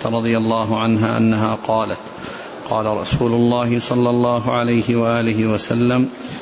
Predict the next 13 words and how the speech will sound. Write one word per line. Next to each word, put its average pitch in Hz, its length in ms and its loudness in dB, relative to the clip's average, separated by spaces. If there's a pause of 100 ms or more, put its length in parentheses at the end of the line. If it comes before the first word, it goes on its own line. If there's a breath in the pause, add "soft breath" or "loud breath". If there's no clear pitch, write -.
(140)
إذا 110 360 0
أنفقت 117 540 -2
المرأة 117 680 2
من 117 280 2
طعام 113 580 2
بيتها 113 640 0
غير 117 400 0
مفسدة 117 880 2 (580 loud breath)
كان 110 320 2
لها 113 360 0
أجرها 110 460 0
بما 113 360 2
أنفقت 127 520 0